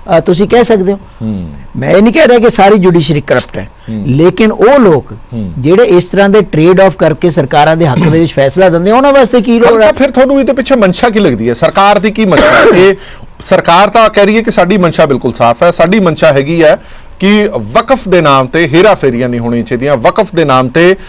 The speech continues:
Speaker 2: ਉਹ ਜ਼ਮੀਨਾਂ ਜਿਹੜੀਆਂ, ਜਿਨ੍ਹਾਂ ਤੇ ਜਬਰੀ ਕਬਜ਼ਾ ਕਰ ਲਿਆ ਜਾਂਦਾ ਹੈ,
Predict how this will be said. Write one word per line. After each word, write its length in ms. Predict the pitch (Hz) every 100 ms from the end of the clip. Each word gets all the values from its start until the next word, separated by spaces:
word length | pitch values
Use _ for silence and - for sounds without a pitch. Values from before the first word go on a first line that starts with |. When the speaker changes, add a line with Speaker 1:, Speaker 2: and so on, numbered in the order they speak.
| - - -
Speaker 2:
ਉਹ 400 | 190 254 247 139
ਜ਼ਮੀਨਾਂ 760 | 113 165 175 175 180 180 175
ਜਿਹੜੀਆਂ, 480 | 131 143 147 175 170
ਜਿਨ੍ਹਾਂ 220 | 143 156
ਤੇ 240 | 160 175 160 143 127
ਜਬਰੀ 280 | 151 156
ਕਬਜ਼ਾ 340 | 160 147 139 185
ਕਰ 180 | 170 151
ਲਿਆ 180 | 160
ਜਾਂਦਾ 220 | 156 151 151
ਹੈ, 180 | 151